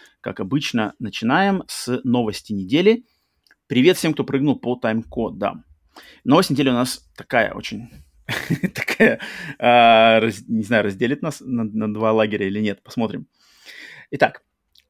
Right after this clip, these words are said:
новость недели. Похоже, что консоль PlayStation пять на грани взлома. Хакерская группа под названием Fail Overflow заявила, что им удалось заполучить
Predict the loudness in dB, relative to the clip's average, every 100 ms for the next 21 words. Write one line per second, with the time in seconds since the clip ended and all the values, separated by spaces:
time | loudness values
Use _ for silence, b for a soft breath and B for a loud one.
0 | _ -8 -6 -6 -10 _ _ _ b b
1 | 0 2 2 2 0 0 0 0 -2 0
2 | -2 -2 2 2 2 0 -2 2 2 2
3 | 0 -6 -10 -2 2 2 2 -2 -6 _
4 | _ _ -4 0 0 2 0 2 0 2
5 | 2 0 0 2 4 4 4 0 -4 0
6 | 4 4 4 2 0 0 0 4 4 2
7 | 0 0 2 0 0 -6 -4 -2 0 0
8 | 0 -2 -4 -4 -6 -6 -12